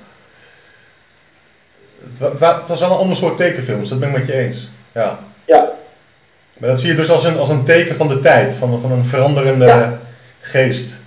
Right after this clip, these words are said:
Speaker 2: Ja, want al, ik heb dat dus meegemaakt als kind. Dus nu praat ik even over hoe ik het als kind heb meegemaakt, de jaren negentig.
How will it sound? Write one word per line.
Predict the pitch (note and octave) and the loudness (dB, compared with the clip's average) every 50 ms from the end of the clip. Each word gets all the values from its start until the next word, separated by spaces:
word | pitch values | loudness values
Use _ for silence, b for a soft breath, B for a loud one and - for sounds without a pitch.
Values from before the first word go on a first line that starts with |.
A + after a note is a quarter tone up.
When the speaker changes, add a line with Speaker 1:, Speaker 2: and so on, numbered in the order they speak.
| _ _ | _ _
Speaker 2:
Ja, | - - F3+ E3 | 4 6 8 8
want | D#3+ D#3+ D#3+ E3 | 8 6 8 8
al, | E3 F3 F#3 - | 8 8 6 6
ik | G3+ G#3 | 6 8
heb | G#3+ - | 8 8
dat | G3 G3 F3 | 8 6 6
dus | F3 F3 | 6 4
meegemaakt | F#3 G3 G3 F#3 F3 E3 D3+ D3+ D3+ | 6 4 6 6 6 4 4 6 6
als | D3 C#3+ C#3 - | 4 4 4 6
kind. | - D#3+ C#3+ B2 A#2+ | 6 8 8 8 6
Dus | A#2 - | 2 2
nu | D3 D3 | 0 4
praat | C#3 D3+ D3 C#3+ C#3+ | 6 8 8 8 8
ik | D3 D3+ | 8 8
even | D3 C#3+ C#3+ D3+ | 8 10 10 10
over | D3 C#3+ C#3+ | 10 10 8
hoe | D3 C#3+ C#3+ | 8 6 6
ik | C#3 | 6
het | C#3 C#3 - | 6 6 6
als | C#3 - | 4 4
kind | - D#3 D#3 D3+ | 6 6 8 8
heb | D3 C#3+ C#3 | 10 8 10
meegemaakt, | D3 D3+ D#3 D3+ D3 C#3 C3+ B2 A#2 | 10 10 8 8 6 4 2 2 0
de | - B2 | 0 4
jaren | B2 A#2+ A#2 A#2 A#2 A2+ | 6 8 8 8 6 4
negentig. | A2+ A2+ A2+ A#2 A#2 - - - - - | 4 2 2 2 0 0 0 0 0 -2